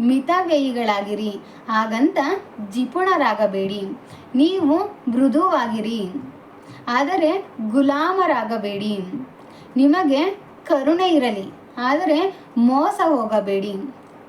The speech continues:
ನೀವು ದಾನಿಗಳಾಗಿ, ಆದರೆ ದರಿದ್ರರಾಗಬೇಡಿ. ನೀವು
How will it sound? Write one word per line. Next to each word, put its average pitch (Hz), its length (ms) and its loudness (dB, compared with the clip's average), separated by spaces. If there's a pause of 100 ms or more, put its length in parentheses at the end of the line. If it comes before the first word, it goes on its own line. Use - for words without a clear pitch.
ನೀವು 285 580 2 (340)
ದಾನಿಗಳಾಗಿ, 233 1000 0 (640)
ಆದರೆ 285 640 2 (220)
ದರಿದ್ರರಾಗಬೇಡಿ. 240 1200 0 (1080)
ನೀವು 330 600 2